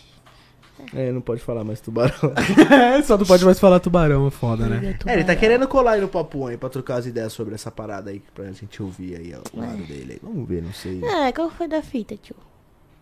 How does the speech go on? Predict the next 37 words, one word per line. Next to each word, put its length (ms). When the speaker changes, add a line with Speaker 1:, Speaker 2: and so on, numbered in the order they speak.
Speaker 3:
Que 180
que, 120
que 80
que 100
você 220
quer 160
com 100
meu 140
parceiro 500
Rian? 460
Oxe, 220
de 100
mil 340
anos 300
conheço 320
o 20
Rian 140
S 220
P, 320
Speaker 1:
Mas 100
Speaker 3:
filho. 80
Speaker 1:
é 40
foda 200
que 100
nem 100
a 20
minha 160
marca 280
é 40
Dogmal, 520
é 80
esse 200
símbolo 360
aqui 200
com 120
esse 220
pitbull, 580